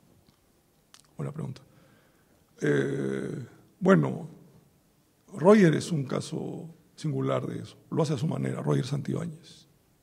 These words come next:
Hay un grupo de personas,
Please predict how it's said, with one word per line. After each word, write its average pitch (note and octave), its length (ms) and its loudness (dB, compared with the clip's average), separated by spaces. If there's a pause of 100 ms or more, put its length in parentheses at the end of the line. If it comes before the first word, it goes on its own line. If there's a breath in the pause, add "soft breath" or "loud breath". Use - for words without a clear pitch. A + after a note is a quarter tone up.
(880 soft breath)
Hay G3+ 180 6
un G#3+ 120 6
grupo G3 400 2
de D#3 100 -2
personas, - 920 -6